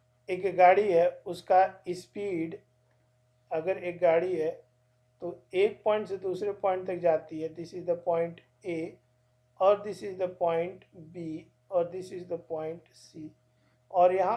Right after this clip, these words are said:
पर distance four kilometer है और यहाँ पर speed B one है जो कि थ्री है, और यहाँ पर भी same distance है लेकिन speed B two है जो कि फ़ाइव है। तो average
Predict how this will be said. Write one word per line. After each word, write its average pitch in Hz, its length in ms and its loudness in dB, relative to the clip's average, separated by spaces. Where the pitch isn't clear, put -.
पर 226 160 -2
distance 214 640 -8
four 196 220 -4
kilometer 175 600 -4
है 165 100 0
और 175 180 0
यहाँ 180 280 -2
पर 202 340 -10
speed 190 460 -12
B 175 180 -6
one 180 240 0
है 151 140 -10
जो 185 260 -2
कि 180 240 -8
थ्री 185 260 -2
है, 170 300 0
और 180 180 4
यहाँ 185 220 2
पर 208 200 0
भी 202 180 -8
same 214 380 -2
distance 175 560 -4
है 185 80 -4
लेकिन 170 400 -8
speed 185 380 -12
B 185 160 -4
two 190 220 -8
है 170 200 2
जो 185 140 -4
कि 185 160 -10
फ़ाइव 196 400 2
है। 170 60 -2
तो 214 80 -2
average 208 440 4